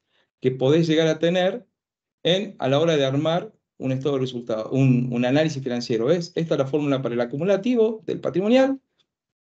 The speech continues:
Esta es para el resultado, para trabajar con lo que es year to date. Ya vamos a ver el ejemplo, cómo se la ve. Y luego a esto, que me totaliza todo el mayor contable,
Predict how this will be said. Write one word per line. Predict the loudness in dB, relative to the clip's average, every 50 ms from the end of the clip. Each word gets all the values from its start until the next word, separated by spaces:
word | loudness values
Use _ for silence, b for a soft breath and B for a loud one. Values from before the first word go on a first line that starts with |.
| _ _ _
Esta | -2 0 0
es | 2 2
para | 2 2 2
el | 0 0
resultado, | -4 -6 -4 -2 -4 -2 0 2 2 2 2 0 -2 -6 -12 _
para | _ -2 0 2
trabajar | 2 2 4 4 2 2
con | 2 0
lo | -2 0
que | 0 0
es | 2 2
year | 2 2 2 2 0
to | -2 -2
date. | 0 0 0 -2 -4 -2
Ya | 0 0
vamos | 2 2 0
a | 0
ver | 0 0
el | -2
ejemplo, | -2 -2 -4 -4 -2 -4
cómo | -4 -6
se | -6 -4 -4
la | 0
ve. | 0 0 0 -2 -6 -12 _ _ _ _ _ _ _ _ _ _ _ _ _ _ _ _ _ _ _ _ _
Y | 0 4
luego | 4 4 4 4 4 2 4
a | 6 4
esto, | 4 4 2 0 -4 -4
que | -2 -2 -4
me | -4 -4
totaliza | -4 -4 0 0 0 0 0 -2 -2 -4 -4 -4
todo | -4 0 0 2 2
el | 0
mayor | 0 -2 -2 -4 -4 -4
contable, | -6 -6 -4 -2 -2 -2 0 0 -2 -2 -4 -4 -6 -12